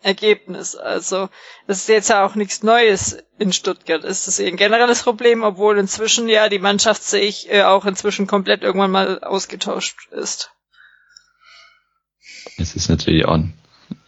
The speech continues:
Speaker 2: ich glaube natürlich auch ein Grundproblem im Abstiegskampf, dass du natürlich da,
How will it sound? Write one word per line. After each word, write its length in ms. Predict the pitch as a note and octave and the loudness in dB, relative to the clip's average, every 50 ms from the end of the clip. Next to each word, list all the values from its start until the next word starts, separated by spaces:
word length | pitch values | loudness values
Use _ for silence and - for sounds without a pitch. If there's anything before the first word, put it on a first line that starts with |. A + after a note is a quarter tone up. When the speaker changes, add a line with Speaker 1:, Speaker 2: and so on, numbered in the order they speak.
| _ _ _ _ _ _ _ - | _ _ _ _ _ _ _ -8
Speaker 2:
ich 140 | E2+ E2 | -8 -8
glaube 260 | - - - D#2+ - - | -4 -2 -2 -2 0 -2
natürlich 280 | - - - E2+ E2 | -2 0 2 2 4
auch 60 | D#2 D#2+ | 4 2
ein 60 | - | 0
Grundproblem 560 | - - F#2+ F#2 - - F2 - - F2+ E2+ | 0 0 0 0 2 -2 -2 0 0 0 2
im 120 | E2+ E2 - | 2 2 0
Abstiegskampf, 920 | - - - - - - - - - - - F#2 E2+ E2 D#2+ - - - _ _ _ _ _ _ _ _ _ | 0 0 -2 0 0 -2 -2 -2 -4 -2 0 0 0 0 -4 -8 -14 -20 _ _ _ _ _ _ _ _ _
dass 200 | - A2 G#2 - | -16 -16 -12 -6
du 100 | - F#2 | -4 -2
natürlich 440 | F2 D#2+ D#2+ - F2 F2 F2 F2+ - | -2 -4 -2 -2 -2 -2 -2 -4 -2
da, 260 | - F2 E2+ D#2+ | 0 0 0 0